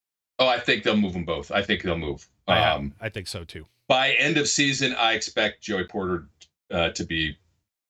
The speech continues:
Speaker 1: C B one.
Speaker 2: That is where, where I'm at. Do you think, now, that's, that's our expectations. You think he gets there? I think he does. I think,
Speaker 1: Oh,
Speaker 2: uh,
Speaker 1: I, I, I
Speaker 2: you go for a guy like this.
Speaker 1: Yeah.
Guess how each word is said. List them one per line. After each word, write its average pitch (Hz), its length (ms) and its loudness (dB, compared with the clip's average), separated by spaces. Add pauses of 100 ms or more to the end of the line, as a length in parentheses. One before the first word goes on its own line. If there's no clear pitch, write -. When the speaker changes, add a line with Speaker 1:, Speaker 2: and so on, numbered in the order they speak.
(120)
Speaker 1:
C 98 160 0
B 80 140 0
one. 71 260 -4 (720)
Speaker 2:
That 139 260 0
is 123 580 -2
where, 110 440 0
where 110 200 2
I'm 101 100 2
at. 120 220 4 (540)
Do 117 60 -8
you 107 60 -4
think, 143 260 0
now, 135 300 2 (100)
that's, 165 320 0 (100)
that's 170 200 2
our 151 120 4
expectations. 135 680 0
You 107 80 -6
think 139 180 0
he 110 60 -4
gets 131 200 -2
there? 131 180 2
I 117 120 2
think - 180 -8
he 101 80 -10
does. 87 400 -8 (120)
I 104 100 -4
think, 104 540 -8
Speaker 1:
Oh, 156 80 6
Speaker 2:
uh, 156 40 4 (480)
Speaker 1:
I, 156 60 2
I, 175 60 2
I - 40 -4 (280)
Speaker 2:
you 123 80 -10
go 139 100 0
for 123 160 -4
a 104 60 -6
guy 117 160 2
like 104 240 -2
this. 113 180 0
Speaker 1:
Yeah. - 60 -4